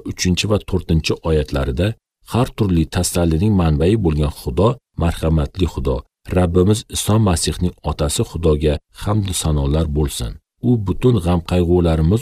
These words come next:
uchun bizga tasalli beradi. Shu tariqa o'zimizdagi har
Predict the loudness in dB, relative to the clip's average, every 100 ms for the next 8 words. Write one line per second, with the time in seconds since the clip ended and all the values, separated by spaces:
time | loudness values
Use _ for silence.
0 | -2 -6 -6 -6 -10 _ -4 -2 0 -2
1 | -2 -4 -2 0 0 0 -2 -4 -6 -10
2 | -14 _ _ _ -4 -2 2 4 2 0
3 | -2 2 2 4 2 2 0 -2 -4 -2